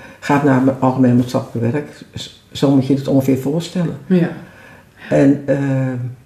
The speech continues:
Speaker 1: op basis van het feit dat iemand dat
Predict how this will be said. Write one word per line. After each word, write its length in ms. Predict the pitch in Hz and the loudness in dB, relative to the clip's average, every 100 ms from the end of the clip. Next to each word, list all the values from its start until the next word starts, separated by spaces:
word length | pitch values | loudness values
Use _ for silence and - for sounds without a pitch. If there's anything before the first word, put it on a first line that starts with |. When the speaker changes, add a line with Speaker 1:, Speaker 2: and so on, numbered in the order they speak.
| _ _ - - - - - - _ _ _ - | _ _ -20 -20 -20 -20 -20 -20 _ _ _ 0
Speaker 1:
op 160 | 175 170 | 2 4
basis 360 | 180 180 165 | 4 2 0
van 200 | - 170 | 0 2
het 120 | 156 | 2
feit 320 | - 180 160 147 | 0 0 2 0
dat 180 | 135 - | -2 0
iemand 360 | 196 180 151 | 2 4 2
dat 240 | 135 127 | 0 -2